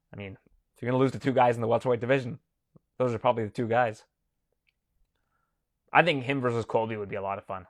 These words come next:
We'll see how that goes. Burns told an interesting story after the fight. He was doing his press conference and said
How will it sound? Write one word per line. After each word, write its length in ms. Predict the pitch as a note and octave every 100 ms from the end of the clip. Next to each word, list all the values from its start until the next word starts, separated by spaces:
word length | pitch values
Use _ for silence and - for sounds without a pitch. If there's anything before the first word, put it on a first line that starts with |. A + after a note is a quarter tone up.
| _
We'll 100 | B2
see 120 | -
how 80 | G#2
that 160 | F#2 F#2
goes. 240 | F#2 F#2+ - _ -
Burns 200 | D#3+ D#3
told 180 | E3
an 60 | C3+
interesting 340 | C#3 C3 A#2
story 280 | G#2 C#3 C3+
after 220 | A2+ -
the 80 | A2
fight. 260 | G#2 C3 A#2
He 60 |
was 220 | G2 G2+ G#2+
doing 180 | A2+
his 100 | G#2
press 180 | G2 B2+
conference 280 | - A2+ G#2+
and 60 | -
said 200 | A#2